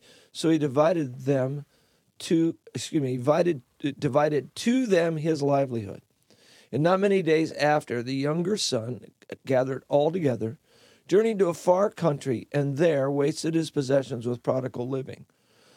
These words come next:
But when he had spent all, there arose a severe famine in that land, and he began to be in want. Then he went and joined himself to a citizen of that country, and he sent him out into his fields to feed swine.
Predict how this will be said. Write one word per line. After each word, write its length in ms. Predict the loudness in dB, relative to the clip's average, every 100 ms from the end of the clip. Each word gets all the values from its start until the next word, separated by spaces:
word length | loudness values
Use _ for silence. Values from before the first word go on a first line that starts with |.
| _ 0
But 120 | 2
when 140 | 4
he 60 | 4
had 140 | 2
spent 360 | 2 2 2 0
all, 500 | 2 2 2 -2 -6 -12 _ _ _
there 200 | 2 4
arose 420 | 4 4 2 2 0
a 80 | 0
severe 360 | 0 2 2 2
famine 440 | 0 0 2 0
in 160 | -2 -2
that 180 | -2
land, 460 | 0 0 -2 -6 -10 _ _ _ _
and 100 | -2
he 80 | 0
began 380 | 0 0 0 2
to 40 |
be 140 | 0
in 160 | 0 0
want. 300 | -2 -2 -6 -18 _ _ _ _ _ 0
Then 140 | 2
he 100 | 2
went 300 | 2 2 0 -2
and 80 | 0
joined 240 | 0 0
himself 340 | -2 0 0
to 140 | 2 0
a 20 |
citizen 480 | 2 -2 -2 0 0
of 160 | 0
that 320 | 2 2 2 0
country, 500 | -2 0 -4 -4 -8 _ _
and 160 | -2 0
he 120 | 2
sent 300 | 0 0 2
him 100 | 2
out 200 | 2 2
into 100 | 0
his 160 | -2 -2
fields 380 | 0 0 0 -4
to 100 | -6
feed 260 | -6 -6
swine. 520 | -6 -4 -2 -4 -8